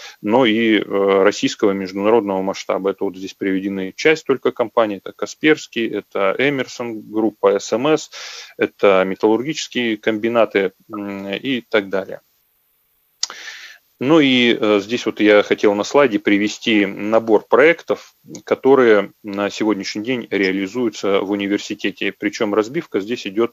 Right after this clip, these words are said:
по институтам. И если вот вы посмотрите, как я уже сказал, программа началась в две тысячи восемнадцатом году, э, продолжилась в две тысячи девятнадцатом,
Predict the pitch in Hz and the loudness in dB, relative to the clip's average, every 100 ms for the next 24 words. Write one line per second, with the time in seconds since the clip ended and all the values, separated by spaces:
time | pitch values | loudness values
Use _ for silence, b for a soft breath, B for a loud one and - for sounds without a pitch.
0 | - 110 113 110 104 - 107 101 - - | -2 2 2 0 -8 -8 -8 -8 -10 -12
1 | _ - B B B B B - 113 117 | _ -20 B B B B B -6 -2 0
2 | 113 120 - 107 104 113 110 - 165 185 | 0 -2 0 0 0 0 0 0 0 0
3 | 104 - 95 101 - 98 92 - 101 101 | 0 -4 -6 -4 -2 -2 -2 -10 -2 -2
4 | - 107 98 104 95 92 - 104 98 92 | 0 -2 0 -2 -2 -8 -6 -2 0 -2
5 | - 98 101 - 98 - 98 90 104 95 | -6 -4 -4 -6 -8 -4 -4 -4 -6 -6
6 | 95 - 101 101 127 196 185 120 - 110 | -6 -8 -6 -2 -2 -2 -4 -6 -6 0
7 | 101 98 95 - 110 110 104 92 90 95 | 2 4 2 2 2 4 2 2 -4 -4
8 | 101 104 - 104 95 104 - 185 185 - | -6 -6 -8 -8 -4 -4 0 0 0 -4
9 | 113 | -6